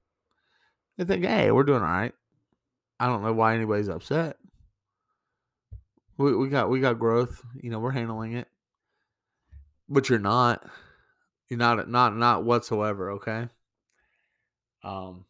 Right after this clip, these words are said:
your city commissioners suck. Your county commissioners suck. Your mayor sucks. Leadership, guys.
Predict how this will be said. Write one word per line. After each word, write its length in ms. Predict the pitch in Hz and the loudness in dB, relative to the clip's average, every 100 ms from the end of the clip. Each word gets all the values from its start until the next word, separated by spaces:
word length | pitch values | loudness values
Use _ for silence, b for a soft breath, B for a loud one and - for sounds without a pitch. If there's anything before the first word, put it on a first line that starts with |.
| _ _ _ | _ _ _
your 180 | - 110 | -14 -14
city 260 | - 131 123 | -4 -2 -2
commissioners 500 | 120 113 - 104 101 | -2 -4 -4 -6 -4
suck. 360 | 98 87 78 | -2 -2 -4
Your 80 | - | -8
county 260 | - 113 117 | -2 0 0
commissioners 460 | 117 104 - 90 | -4 -8 -8 -10
suck. 240 | - 85 - | -8 -6 -6
Your 80 | 98 | -4
mayor 320 | 104 107 107 | 0 2 0
sucks. 520 | - - - - - _ _ _ _ _ _ _ _ _ _ _ _ _ _ _ _ _ _ _ _ _ _ _ _ | -2 -8 -10 -16 -20 _ _ _ _ _ _ _ _ _ _ _ _ _ _ _ _ _ _ _ _ _ _ _ _
Leadership, 600 | 107 120 123 117 - 87 | 0 4 4 4 0 -4
guys. 440 | - 82 92 98 | -4 -6 -6 -8